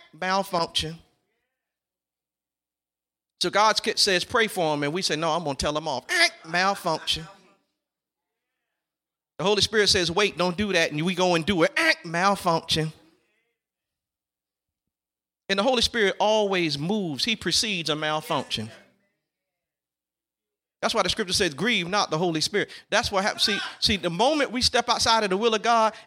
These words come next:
and that conviction sets in on us, eh, malfunction. Talk to me. Where you at, church? Y'all with me?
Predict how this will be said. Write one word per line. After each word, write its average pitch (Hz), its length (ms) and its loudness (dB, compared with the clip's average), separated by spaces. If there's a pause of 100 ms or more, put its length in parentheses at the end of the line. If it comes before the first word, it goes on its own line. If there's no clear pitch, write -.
and 175 240 0
that 214 240 2
conviction 202 600 0
sets - 280 2
in 233 140 2
on 226 100 2
us, 226 180 2 (280)
eh, 349 220 6 (100)
malfunction. 175 720 -2 (2750)
Talk - 220 -2
to 151 80 -2
me. 120 160 -4 (1400)
Where 175 140 0
you 160 100 2
at, 131 140 -2
church? - 380 -4 (880)
Y'all 135 140 0
with 175 180 0
me? 180 160 -6